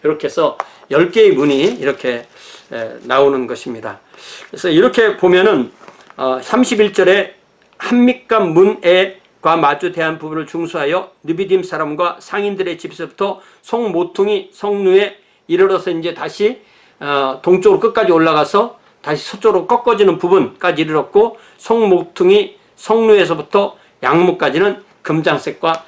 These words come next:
상인들이 중수했다. 이렇게, 이렇게 돼 있네요. 그래서 이거를 제가,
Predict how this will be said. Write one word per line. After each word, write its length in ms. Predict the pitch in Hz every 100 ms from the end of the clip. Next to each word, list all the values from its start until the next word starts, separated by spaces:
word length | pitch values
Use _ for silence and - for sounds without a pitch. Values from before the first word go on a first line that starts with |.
| _
상인들이 560 | - 170 156 131 143 160 - _
중수했다. 640 | - 139 131 131 120 - 104
이렇게, 420 | 147 226 151 - -
이렇게 260 | 151 196 -
돼 140 | 139
있네요. 320 | 131 123 113
그래서 500 | 117 185 190 180 - - _ _ _ _ - -
이거를 400 | 156 170 196 190
제가, 480 | - 143 160 160 -